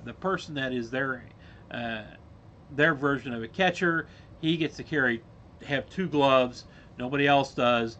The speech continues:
And the batsman generally has what looks like a miniature version of an N F L helmet on his head so that he doesn't get his head clobbered by the rock-hard ball. Okay,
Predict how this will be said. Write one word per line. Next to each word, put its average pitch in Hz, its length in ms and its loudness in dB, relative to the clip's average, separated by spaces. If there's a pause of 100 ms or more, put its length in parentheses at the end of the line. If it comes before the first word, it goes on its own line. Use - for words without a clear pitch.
(480)
And 135 320 -2
the 123 80 -8
batsman 160 760 0
generally 131 760 -2
has 120 540 -4 (320)
what 131 180 -6
looks 156 220 -2
like 135 160 -4
a 127 60 -4
miniature 147 560 -2
version 127 420 -2
of 117 140 -8
an 120 100 -8
N 135 180 -4
F 123 200 -4
L 120 140 -4
helmet 139 340 -2
on 117 140 -6
his 110 140 -10
head 113 300 -4 (440)
so 127 180 -4
that 117 100 -4
he 127 120 -4
doesn't 123 200 -4
get 117 120 -8
his 110 140 -12
head 151 240 0 (300)
clobbered 113 560 -2
by 113 260 -2
the 110 240 -8 (380)
rock-hard 117 580 -4
ball. 120 420 -2 (3000)
Okay, 185 520 4